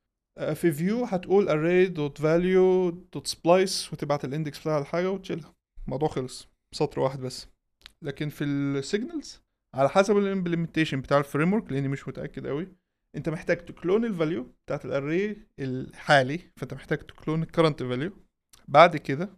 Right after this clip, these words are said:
ممكن تعملها شالو كلون، مش لازم ديب كلون. بعد كده تعمل لها س-، تعمل سبلايس للفاليو اللي انت عملت لها كلون، دي اللي هتكون عليها سبلايس، لان سبلايس ديستراكتيف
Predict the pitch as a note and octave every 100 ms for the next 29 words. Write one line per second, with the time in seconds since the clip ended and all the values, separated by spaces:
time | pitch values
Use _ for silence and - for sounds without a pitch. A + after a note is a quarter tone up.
0 | _ D#3+ D#3 E3 D3 D3 D3+ C3 - -
1 | B2 - C3+ B2+ B2+ B2 - - C#3+ _
2 | _ _ - E3+ E3+ F#3 F3+ F3 D#3 D#3
3 | C#3+ D#3 D#3+ D3 C#3 - - - E3+ D#3+
4 | - - D3 C4 - C#3+ C#3+ D3 D3 D#3+
5 | F3+ C#3+ C#3+ D#3+ - C#3+ A3+ - _ -
6 | D#3 D3 - D3 C3+ C#3+ - - C#3 G3+
7 | - D3 D#3 - - D3 D3 - C3 -
8 | D3+ - -